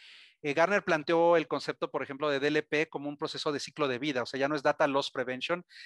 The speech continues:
ahora es data life cycle prevention, ¿no? Eh, en muchos escenarios hoy día los datos se ven como entes vivos. Son organismos que nacen,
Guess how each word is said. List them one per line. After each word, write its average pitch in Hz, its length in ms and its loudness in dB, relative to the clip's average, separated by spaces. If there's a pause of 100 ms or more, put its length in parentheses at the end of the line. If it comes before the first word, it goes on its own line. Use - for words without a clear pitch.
(140)
ahora 147 180 2
es 139 80 -2
data 151 260 2
life 147 300 0
cycle 156 340 -2
prevention, 123 500 -10
¿no? 151 220 -8
Eh, 127 420 -4 (320)
en 143 100 -2
muchos 165 220 0
escenarios 156 560 2
hoy 160 100 0
día 156 120 2
los 143 180 -2
datos 147 320 0
se 143 120 -4
ven 135 320 -4 (320)
como 156 200 2
entes 165 240 0
vivos. 135 480 -2 (380)
Son 165 540 0
organismos 160 580 0
que 151 100 -4
nacen, 160 520 -2